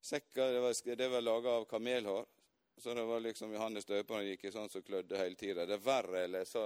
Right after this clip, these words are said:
at vi, at Vidar kom i sånn islender, det er sånn grov. Om du legger det rett på kroppen, så kjenner du litt av det. Og så har oske på hodet. Jeg vet ikke om jeg skal anbefale at vi gjør det da, men fasting og faste og be er, er heftige greier.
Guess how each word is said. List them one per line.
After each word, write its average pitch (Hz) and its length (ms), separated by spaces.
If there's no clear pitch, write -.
at 95 140
vi, 101 100
at - 640
Vidar 98 320
kom 98 220
i 87 80
sånn 95 240
islender, 95 560
det 85 80
er 85 80
sånn 95 140
grov. 95 340
Om 98 80
du 104 80
legger 104 300
det 98 100
rett 107 180
på 87 80
kroppen, 85 400
så 87 160
kjenner 92 380
du 87 80
litt 95 240
av 76 100
det. - 60
Og 95 140
så 92 160
har 87 100
oske - 380
på 90 180
hodet. 85 320
Jeg - 160
vet 139 80
ikke 147 160
om 139 80
jeg 135 100
skal 131 220
anbefale 123 480
at - 80
vi 117 100
gjør 104 160
det 117 140
da, 110 80
men 117 160
fasting 135 600
og 127 80
faste - 540
og 107 80
be 120 160
er, 87 320
er 104 160
heftige 98 400
greier. 80 320